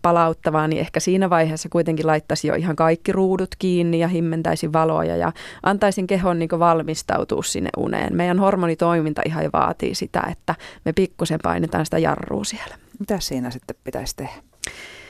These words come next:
Speaker 1: No just ruudut kiinni, ei saa sitä aktivoivaa valoa ja muita ärsykkeitä sieltä somesta. Valojen himmentely, se aiheuttaa heti sen, että alkaa melatoniinia erittyyn aivoista, joka auttaa meitä nukahtamaan.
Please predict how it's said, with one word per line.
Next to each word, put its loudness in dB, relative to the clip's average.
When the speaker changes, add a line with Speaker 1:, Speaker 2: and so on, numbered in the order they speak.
Speaker 1:
No 6
just 4
ruudut 6
kiinni, 4
ei 4
saa 0
sitä 0
aktivoivaa 2
valoa 6
ja 2
muita 0
ärsykkeitä 0
sieltä 0
somesta. 0
Valojen 4
himmentely, 0
se -4
aiheuttaa 2
heti 0
sen, 0
että -2
alkaa 2
melatoniinia 2
erittyyn 4
aivoista, 4
joka 2
auttaa 2
meitä 0
nukahtamaan. 2